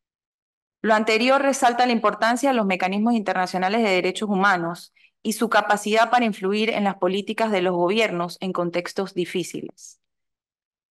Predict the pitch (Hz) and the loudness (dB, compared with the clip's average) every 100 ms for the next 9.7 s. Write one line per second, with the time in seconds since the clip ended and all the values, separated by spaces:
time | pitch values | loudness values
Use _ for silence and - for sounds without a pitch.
0 | - 208 220 226 254 240 233 269 247 - | -4 0 2 2 2 2 4 2 2 0
1 | 185 196 - 185 180 190 190 214 208 202 | -4 -4 -2 0 2 0 2 2 2 2
2 | 208 233 240 254 247 240 233 214 190 196 | -2 -2 0 0 0 0 0 0 0 -2
3 | 185 - 214 185 190 180 190 190 190 185 | -2 -2 -2 -2 -4 -4 -2 -2 -2 -2
4 | 180 190 202 202 233 208 190 175 170 175 | -2 -2 -2 0 0 0 -2 -2 -2 -2
5 | 240 220 175 180 - - 185 185 190 185 | 0 0 -2 -6 -6 0 2 2 0 -2
6 | 175 175 175 214 214 233 - 185 185 180 | -2 -2 -2 -2 -2 -4 -6 -2 -2 -2
7 | 233 247 220 185 190 - 190 190 190 _ | 2 2 2 0 -2 -4 -8 -8 -12 _
8 | _ - 202 196 185 190 226 208 170 190 | _ -4 -2 0 0 0 -2 0 0 0
9 | 196 165 160 156 147 - - | -2 -4 -4 -6 -6 -10 -18